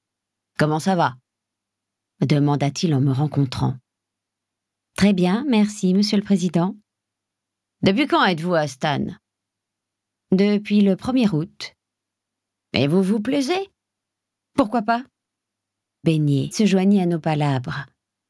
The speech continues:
Comme les autres rebelles, il se révéla d'une éloquence peu ordinaire.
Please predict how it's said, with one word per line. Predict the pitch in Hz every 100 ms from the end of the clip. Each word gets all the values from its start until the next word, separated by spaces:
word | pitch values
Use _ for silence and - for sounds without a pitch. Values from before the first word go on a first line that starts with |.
| -
Comme | 226
les | 202
autres | 262 -
rebelles, | 180 160 165 240 208
il |
se | 156 170
révéla | 175 156 160 185
d'une | 151 151
éloquence | 147 131 165 175 -
peu | - 160
ordinaire. | 156 131 139 135 123 143